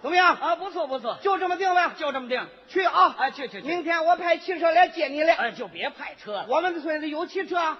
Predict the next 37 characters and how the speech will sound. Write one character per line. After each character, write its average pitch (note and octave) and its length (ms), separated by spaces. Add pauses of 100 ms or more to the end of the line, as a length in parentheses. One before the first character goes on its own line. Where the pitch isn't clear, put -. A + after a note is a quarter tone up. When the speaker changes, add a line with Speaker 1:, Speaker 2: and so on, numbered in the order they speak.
(100)
Speaker 2:
是 F4 100
吗？ E4 260
Speaker 1:
你 F4 240
一 F#4+ 100
个 F#4 60
人 F#4+ 180
坐 F4 160
俩 C#4 240
都 D#4 160
行 F4 140
啊。 E4+ 200 (200)
Speaker 2:
我 D#3+ 160
折 F4 160 (260)
腾 F#3+ 180
啊 E3 60
我。 C3+ 480
Speaker 1:
有 F4 220
车。 F#4+ 120
Speaker 2:
有 C4+ 100
一 E4 240
个 C4 140
就 G3 160
够 E3 280
了。 - 40
Speaker 1:
行 G4 140
了， F4+ 180
就 F4+ 140
这 E4+ 80
么 E4+ 80
定 F#4 180
了。 E4 120
Speaker 2:
就 D4 120
这 B3+ 80
么 A#3 120
定。 G#3+ 160
Speaker 1:
好 D4+ 120
吧。 E4+ 160